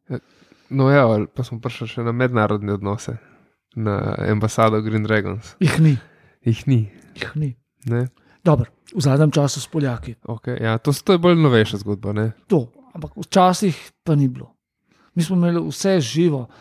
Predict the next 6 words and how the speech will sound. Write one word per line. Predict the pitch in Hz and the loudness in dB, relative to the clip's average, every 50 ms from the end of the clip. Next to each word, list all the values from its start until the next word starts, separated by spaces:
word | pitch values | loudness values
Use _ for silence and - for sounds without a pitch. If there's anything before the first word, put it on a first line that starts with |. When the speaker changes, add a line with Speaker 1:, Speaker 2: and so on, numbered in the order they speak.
| - - _ _ _ _ _ _ _ _ _ - | -20 -20 _ _ _ _ _ _ _ _ _ -14
Speaker 2:
zgodbe | 127 151 190 185 180 156 143 160 160 156 | -6 -2 2 2 2 4 4 4 6 6
iz | 160 156 - - - - - - - - - _ _ _ _ _ _ _ _ _ - - - - - _ | 4 4 0 -4 -10 -12 -14 -16 -18 -20 -20 _ _ _ _ _ _ _ _ _ -18 -18 -16 -18 -16 _
Aten, | - 156 - - 165 160 151 143 | -8 -6 2 4 4 6 6 4
Italije, | 139 127 120 - 165 147 135 131 123 120 117 110 113 _ _ _ | 4 2 2 0 -2 -2 -2 -4 -6 -8 -10 -12 -16 _ _ _
iz | _ - - - - | _ -20 -18 -18 -14
Francije. | - - 151 139 143 143 - - - 143 131 123 | -10 -8 -8 -8 -8 -10 -12 -12 -12 -12 -12 -12